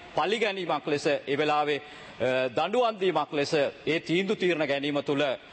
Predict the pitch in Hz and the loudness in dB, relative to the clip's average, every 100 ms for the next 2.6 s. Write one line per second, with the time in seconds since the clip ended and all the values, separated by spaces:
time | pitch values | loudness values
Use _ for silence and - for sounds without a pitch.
0 | - - - 151 185 175 - - - 147 | -20 -8 -2 0 0 -4 -8 -8 -2 -2
1 | 175 165 151 147 156 143 139 123 160 147 | 0 0 0 0 0 -2 -2 -2 0 0
2 | 139 143 143 - 190 | 0 0 0 2 0